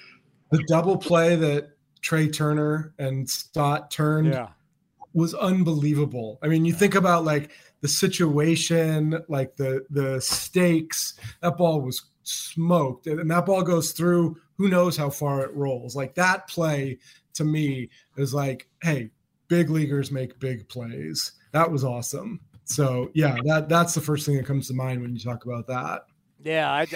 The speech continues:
Speaker 2: I, I mean, and even, like, uh, Austin Riley coming in and getting that, the, the Harris makes the unbelievable catch, throws it through two guys. He's got the awareness to come get it, throw Harper out at first. It's just like, it's those plays.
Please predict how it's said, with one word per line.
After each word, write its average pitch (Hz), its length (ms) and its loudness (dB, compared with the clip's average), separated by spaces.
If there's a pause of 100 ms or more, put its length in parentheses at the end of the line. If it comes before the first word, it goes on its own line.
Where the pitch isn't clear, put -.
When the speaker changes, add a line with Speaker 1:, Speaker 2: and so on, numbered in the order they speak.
Speaker 2:
I, 147 240 -6
I 151 40 -4
mean, 151 280 -6
and 165 140 -8
even, 185 280 -4
like, 151 400 -2
uh, 143 240 -6
Austin 147 340 -4
Riley 143 440 0
coming 147 340 -8
in 147 220 -4
and 120 180 -10 (420)
getting 156 260 -6
that, 147 260 -2
the, - 80 -18 (100)
the 147 160 -8 (380)
Harris 202 340 0
makes 190 220 0
the 185 140 -2
unbelievable 180 640 0
catch, 165 580 -2 (260)
throws 214 440 4
it 214 140 0
through 196 200 -2
two 202 300 -2
guys. 170 520 2
He's 202 200 -6
got 202 240 2
the 202 80 -2
awareness 196 760 0
to 170 120 -4
come 190 440 -2 (280)
get 202 220 2
it, 202 240 -2
throw 190 340 6
Harper 190 420 2
out 190 180 6
at 175 140 -4
first. 190 340 0
It's 214 120 -14
just 240 220 -6
like, 226 160 -4
it's 220 140 -6
those 220 200 -4
plays. 247 580 0